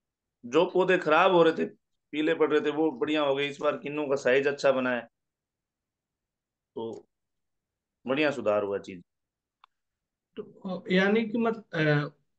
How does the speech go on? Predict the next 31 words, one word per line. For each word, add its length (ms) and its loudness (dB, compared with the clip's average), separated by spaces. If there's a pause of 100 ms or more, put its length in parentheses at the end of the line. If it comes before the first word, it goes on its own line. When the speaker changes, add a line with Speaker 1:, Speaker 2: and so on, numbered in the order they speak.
(460)
Speaker 2:
पोषक 240 4
तत्व 280 0
प्रबंधन 460 2
इतना 260 -2
बेहतर 340 2
हुआ 200 4
है 80 2
कि 100 -4
फल 280 -2
का 140 0
आकार 400 2
भी 160 2
बेहतर 340 0
हुआ 260 -4
है, 180 -6
quality 420 0
भी 80 4
उसकी, 220 -6
गुणवत्ता 480 2
भी 120 6
अच्छी 200 -4
हुई 180 -2
है, 80 -2
Speaker 1:
हाँ 840 -16
जी। 0 -
Speaker 2:
पौधे 300 8
भी 100 8
अच्छे 280 0
हो 160 2
गए 100 -2
हैं। 140 -6